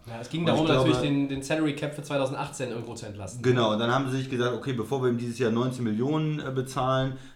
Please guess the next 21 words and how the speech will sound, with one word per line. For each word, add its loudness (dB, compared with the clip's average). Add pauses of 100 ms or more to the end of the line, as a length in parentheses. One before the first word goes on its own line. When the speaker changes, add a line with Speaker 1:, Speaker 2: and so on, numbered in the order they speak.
Speaker 2:
dann -2
garantieren -2
wir 0
ihm -4
ein -2
bisschen -2
mehr -2
und -6
machen -4
eine -4
Vertragsverlängerung, -4 (260)
können, 2
äh, -4
dieses -6
Jahr 0
den, -4
äh, -6 (240)
den -6
Salary -2
Cap, -4 (540)
ähm, -6